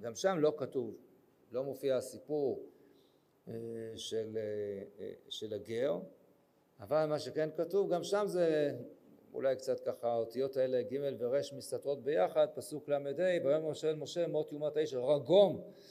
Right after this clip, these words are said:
אותו באבנים", אחר כך, "וירגמו אותו",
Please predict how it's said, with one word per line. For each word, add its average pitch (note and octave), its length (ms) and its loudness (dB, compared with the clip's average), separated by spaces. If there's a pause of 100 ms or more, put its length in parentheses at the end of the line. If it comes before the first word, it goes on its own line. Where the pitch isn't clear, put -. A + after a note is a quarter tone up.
(180)
אותו C#3+ 280 2
באבנים", B2+ 640 6
אחר A#2+ 100 -2
כך, C#3 200 -2
"וירגמו C#3 760 2
אותו", A2 320 0